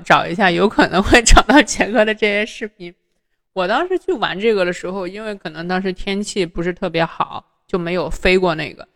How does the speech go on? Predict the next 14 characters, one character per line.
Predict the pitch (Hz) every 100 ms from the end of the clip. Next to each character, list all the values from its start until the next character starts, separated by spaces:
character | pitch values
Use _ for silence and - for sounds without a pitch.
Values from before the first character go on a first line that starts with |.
| _ _
但 | 233
是 | 240 233 180 _ _ _ _
它 | 220
会 | 233 208
有 | 147
一， | - -
一 | 185 190
段 | 202
是 | 202 190 180
靠 | - 202
近 | 185
海 | 190 170 -
边 | 170
的， | 165